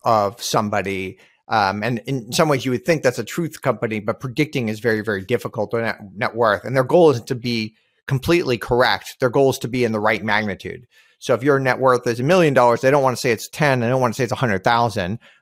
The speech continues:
But if they say it's two, it's probably directionally fine. Um, and it gives, it, it, it's, it, it will give everyone a good sense of how they should interact with you.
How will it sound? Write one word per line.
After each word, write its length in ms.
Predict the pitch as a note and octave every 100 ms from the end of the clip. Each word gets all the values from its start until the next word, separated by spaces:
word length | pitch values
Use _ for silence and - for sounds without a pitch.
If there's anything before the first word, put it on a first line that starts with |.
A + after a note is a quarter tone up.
| -
But 100 | C#3
if 120 | C3
they 100 | C3
say 260 | - D3+
it's 200 | C3 -
two, 440 | - G3+ D3+ A#2 A2+
it's 160 | B2+ -
probably 460 | C#3+ B2 B2 B2+
directionally 720 | G#2 A2+ A2+ A#2 - A2+ F#2
fine. 420 | - B2 F2 G2+ A2 _ _ _
Um, 420 | A#2 G#2 G#2 G#2+ G#2+
and 240 | A2+ A2 G#2+
it 60 |
gives, 340 | G#2 A2+ A2 A#2
it, 200 | A#2+ G#2+
it, 200 | A#2+ A2
it's, 200 | A2+ -
it, 160 | A#2+ G#2 -
it 80 | A2+
will 200 | G#2+ A2+
give 220 | B2 A2+
everyone 400 | G2+ G#2+ G#2 G2
a 40 |
good 280 | G2+ B2+ G#2+
sense 360 | - A2+ G#2 -
of 100 | -
how 220 | B2 G#2+
they 140 | G#2+
should 220 | G2+ A2+
interact 500 | F2+ A2+ A2 F#2+ G2+
with 160 | G#2+ -
you. 240 | F2 D2+